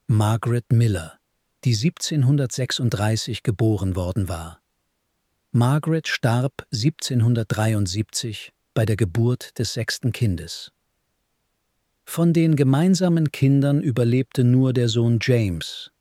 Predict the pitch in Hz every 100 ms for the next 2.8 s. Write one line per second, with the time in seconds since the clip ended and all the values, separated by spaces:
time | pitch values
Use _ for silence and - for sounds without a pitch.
0 | _ - 101 127 127 123 123 107 139 -
1 | - 131 110 127 127 123 - 110 107 107
2 | 101 - 92 - - - -